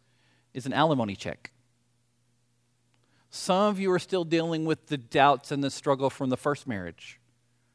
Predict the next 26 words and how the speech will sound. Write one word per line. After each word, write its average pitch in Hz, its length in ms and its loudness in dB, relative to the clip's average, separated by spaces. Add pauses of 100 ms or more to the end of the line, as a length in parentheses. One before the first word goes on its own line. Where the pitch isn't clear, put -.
(720)
or 139 140 0
the 131 80 0
first - 340 2
child, 117 300 6
or 113 80 0
the 117 100 -6
second 139 320 2
child 107 440 2
from 117 260 -4
the 117 80 -2
previous 123 520 -6
relationship. 101 580 -6 (2250)
There's - 200 -6
nothing 175 260 2
you 180 80 2
can 175 80 0
do 185 80 6
to 185 60 0
fix - 260 -2
it. 160 160 -2 (2000)
And 117 180 -12
trained 156 300 2
Christian 156 340 0
counselors 143 460 -2
would 127 160 -6
say, 117 480 -2